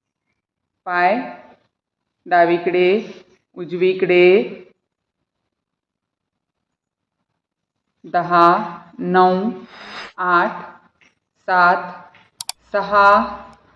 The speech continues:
पाच, चार,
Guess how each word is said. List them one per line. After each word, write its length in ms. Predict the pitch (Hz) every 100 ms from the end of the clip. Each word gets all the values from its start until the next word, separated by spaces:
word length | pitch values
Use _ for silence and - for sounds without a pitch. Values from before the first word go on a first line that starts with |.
| - - _ _ _ _
पाच, 720 | 185 175 170 175 175 - - - - - - - - _
चार, 460 | 196 190 190 190